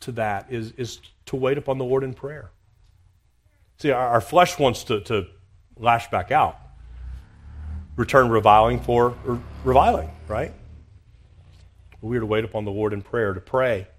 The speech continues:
specifically for the destruction of God's enemies, for the deliverance of God's people. Prayer of praise and thanksgiving for the deliverance that we have received, and, and to pray that God would increase the faith and assurance of those who are enduring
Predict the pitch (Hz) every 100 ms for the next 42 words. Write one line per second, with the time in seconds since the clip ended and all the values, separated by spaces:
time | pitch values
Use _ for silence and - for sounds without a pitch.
0 | _ - _ - 120 - 139 123 - 95
1 | 90 - 113 107 101 95 127 123 - 104
2 | 117 107 107 120 107 92 87 - 113 104
3 | - - _ 110 110 123 123 113 113 101
4 | 107 104 - 135 120 95 87 - _ _
5 | _ _ _ _ _ _ _ _ _ _
6 | _ _ _ _ - 139 120 - - -
7 | - 151 147 120 113 127 123 - - 139
8 | 123 92 110 101 101 117 117 104 - 104
9 | 101 101 98 - 123 110 95 92 107 101
10 | - - 135 143 104 98 120 120 110 113
11 | 131 151 - 139 - 127 - 131 131 123
12 | 110 95 139 135 101 107 98 117 131 120
13 | 117 104 98 92 147 180 76